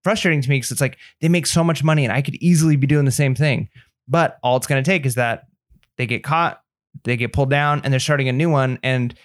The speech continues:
you know, they're based in somewhere else and they're kind of going around the black market to make this stuff happen. And I just know that I'm not gonna do that because I've got my account linked to my PayPal, linked to my I P address.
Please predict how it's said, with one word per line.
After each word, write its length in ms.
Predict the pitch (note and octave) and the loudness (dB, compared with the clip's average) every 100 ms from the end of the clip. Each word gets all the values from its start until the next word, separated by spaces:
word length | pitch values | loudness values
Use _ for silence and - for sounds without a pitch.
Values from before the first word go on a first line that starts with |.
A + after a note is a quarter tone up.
| _ _ | _ _
you 80 | C#3 | 0
know, 160 | C3 | 2
they're 120 | B2+ C3+ | 0 -2
based 340 | C3 C#3 - | -2 -2 -2
in 260 | C#3+ C#3 C3 | 0 0 0
somewhere 360 | - C#3 C#3 | 0 2 2
else 280 | C3 F3 - | 2 -2 -2
and 80 | B2+ | -2
they're 180 | A#2+ A#2 | -2 -2
kind 200 | C#3 C3 | -4 -4
of 80 | |
going 280 | B2 C3+ C3+ | -2 0 0
around 340 | C3 B2 C3 C#3 | 0 0 0 0
the 60 | |
black 260 | B2+ C3 C3+ | 0 -2 -2
market 360 | C3 C3 C#3+ A#2+ | -2 -2 -4 -2
to 80 | |
make 180 | C3+ C3 | -2 0
this 120 | C#3 C3+ | -2 -2
stuff 140 | C3 | -2
happen. 380 | B2 B2+ F3 E3 | -4 -4 -2 0
And 220 | B2+ A#2 - - _ - | 0 -2 -8 -20 _ -8
I 100 | C#3+ | -2
just 220 | D#3 D#3+ | 0 2
know 240 | D3 D3 C#3+ | 2 2 2
that 180 | C3+ - | 0 -2
I'm 160 | B2+ D3 | -4 0
not 180 | C#3+ C#3 | 0 0
gonna 140 | B2+ | -2
do 160 | A#2+ G3 | 0 0
that 200 | C#3+ A#2+ | 0 -2
because 280 | C3 C3 A2+ - _ _ | -2 -2 -4 -10 _ _
I've 200 | A#2 F3 | -6 -2
got 160 | F3 | -2
my 180 | A2 C3 | 0 -2
account 300 | E3 C#3 C3 | -2 -2 -2
linked 180 | B2 A#2+ | -4 -6
to 60 | A2 | -8
my 100 | G#2 | -10
PayPal, 560 | - A2+ D3+ D3+ D#3+ - - _ | -8 -4 0 0 0 -4 -18 _
linked 160 | C3+ C3 | -4 -4
to 60 | |
my 120 | A#2 - | -4 -6
I 160 | A2+ | -6
P 180 | B2+ D#3 | -4 -2
address. 440 | D3 D3 D#3 E3 | 0 0 0 -2